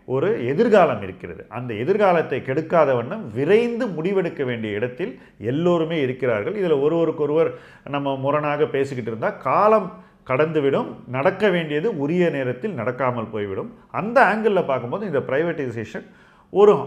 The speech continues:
ஹானஸ்ட் ட்ரெயின் தான் நான் நினைக்கிறேன். இது நிச்சயமா சக்சீட் ஆகும், இப்படி தான் ஆகும்லாம் நான் சொல்ல மாட்டேன். ஆனால் இன்னைக்கு இருக்கக்கூடிய சாய்ஸஸை பார்க்கும்போது வேறு வழி இல்லை என்பதுதான் என்னுடைய இறுதி பார்வை. இந்த வீடியோ உங்களுக்கு பிடிச்சிருந்தா இந்த வீடியோவை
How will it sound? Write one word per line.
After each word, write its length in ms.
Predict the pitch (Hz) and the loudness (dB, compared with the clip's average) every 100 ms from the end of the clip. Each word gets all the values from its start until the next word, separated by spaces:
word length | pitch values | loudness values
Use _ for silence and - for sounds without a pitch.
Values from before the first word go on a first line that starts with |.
| - - | -8 -4
ஹானஸ்ட் 480 | 151 233 269 - 156 | 2 4 2 -2 0
ட்ரெயின் 200 | 165 156 | 0 0
தான் 140 | 156 | -2
நான் 80 | 135 | -2
நினைக்கிறேன். 400 | 110 107 110 101 | -4 -6 -6 -6
இது 140 | 107 | -8
நிச்சயமா 400 | 127 131 202 208 208 | -8 2 4 4 2
சக்சீட் 320 | 175 185 180 | 0 0 4
ஆகும், 240 | 156 151 165 | 4 4 -2
இப்படி 260 | 156 151 | -4 -4
தான் 260 | 156 160 135 | 0 2 2
ஆகும்லாம் 240 | 135 151 | 0 -2
நான் 140 | 127 113 | -2 -4
சொல்ல 200 | 120 131 | -4 -4
மாட்டேன். 300 | 113 135 220 - | -4 -6 -10 -12
ஆனால் 340 | 110 180 226 - - | -8 -8 -10 -16 -12
இன்னைக்கு 460 | 127 180 247 214 202 | -6 0 0 4 2
இருக்கக்கூடிய 360 | 190 240 226 | 2 -4 -2
சாய்ஸஸை 640 | 185 156 139 160 175 143 135 | -2 -2 0 0 -2 -4 -4
பார்க்கும்போது 600 | 127 117 110 107 131 254 - - - _ | -2 -4 -4 -4 -4 -8 -12 -20 -20 _
வேறு 480 | - 120 139 139 170 | -4 2 4 4 2
வழி 300 | 139 107 123 | 0 -2 -4
இல்லை 540 | 98 90 90 113 90 - | -6 -6 -4 -6 -6 -12
என்பதுதான் 520 | 110 117 120 107 180 | -12 -4 -4 -2 -6
என்னுடைய 540 | 143 107 101 110 170 - - _ _ _ | -8 -12 -10 -8 -8 -12 -20 _ _ _
இறுதி 320 | - 117 123 123 | -6 -4 -4 -6
பார்வை. 420 | - 85 80 85 - - | -6 -8 -8 -14 -16 -12
இந்த 240 | 190 269 | -4 -2
வீடியோ 260 | 226 208 185 | 2 2 2
உங்களுக்கு 340 | 139 127 123 | 0 -6 -8
பிடிச்சிருந்தா 460 | 117 110 92 107 - - | -8 -8 -8 -8 -10 -14
இந்த 120 | 117 113 | -8 -4
வீடியோவை 400 | 123 135 117 | -4 -2 -2